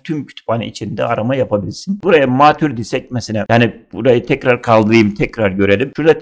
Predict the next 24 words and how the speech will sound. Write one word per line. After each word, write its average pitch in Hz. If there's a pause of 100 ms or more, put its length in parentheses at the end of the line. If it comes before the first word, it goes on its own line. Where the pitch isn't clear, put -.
(120)
tüm 202
kitapları 117
işaretleyip 117
şu -
kütüp -
ifadesiyle 113
tüm 131
kitapları 131
seçip 139
seçtiğiniz 147
zaman 131
burada 139
kütüphane 135
programındaki 120
tüm 185
kitaplar 117
görünür. 110
Yaklaşık 127
sekiz 135
bin 123
civarında 107
kitabı 117
burada 117
listeleyecektir. 107